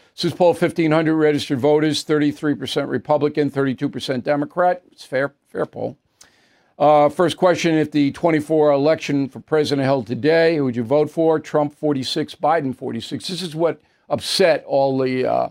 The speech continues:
television commentators. Do you approve or disapprove of the, uh, job Biden's doing? Approve thirty-seven percent, uh, getting down in Nixon territory. Uh, disapprove fifty-nine. Do you approve or disapprove of Joe Biden's handling of the border?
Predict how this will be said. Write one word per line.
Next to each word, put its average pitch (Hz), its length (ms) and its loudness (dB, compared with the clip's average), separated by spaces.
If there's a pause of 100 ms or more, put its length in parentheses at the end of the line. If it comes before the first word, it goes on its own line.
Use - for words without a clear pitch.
(640)
television 135 560 0
commentators. - 840 -8 (640)
Do - 80 -6
you 143 40 0
approve 160 260 0
or 147 60 0
disapprove 147 580 -2
of 123 80 -6
the, 127 80 -2
uh, 131 300 0
job 135 360 0
Biden's 127 380 0
doing? 147 380 0
Approve 147 460 -2
thirty-seven 156 880 0
percent, 120 520 -4 (880)
uh, 131 240 2
getting 151 300 -2
down 147 400 2
in 131 120 0
Nixon 147 380 -2
territory. 123 720 -10 (680)
Uh, 127 200 2
disapprove 139 480 -2
fifty-nine. 151 760 0 (120)
Do 151 80 -6
you 131 60 0
approve 147 300 -2
or - 20 -2
disapprove 147 720 -2
of 120 320 -4
Joe 139 240 0
Biden's 139 460 2
handling 135 380 0
of 127 60 0
the 120 60 -2
border? 175 420 2